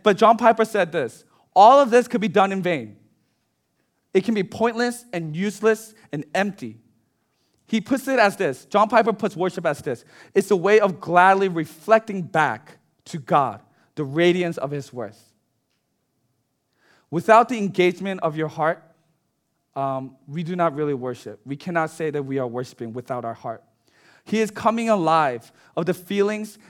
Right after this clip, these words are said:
and the, and the emotions that's being stirred up and the affections, um, of the heart.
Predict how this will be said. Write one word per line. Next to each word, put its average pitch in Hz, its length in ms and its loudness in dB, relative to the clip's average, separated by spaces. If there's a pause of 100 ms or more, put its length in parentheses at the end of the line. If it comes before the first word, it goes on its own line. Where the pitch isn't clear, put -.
(100)
and 165 120 -2
the, 160 380 -2
and 165 140 -2
the 165 100 0
emotions 175 640 -2
that's 170 160 -2
being 175 180 -8
stirred 190 420 -4
up 180 140 0
and 175 120 -6
the 165 80 -2
affections, 190 720 -6 (300)
um, 147 280 -2
of 170 160 2
the 165 120 -2
heart. 165 320 -2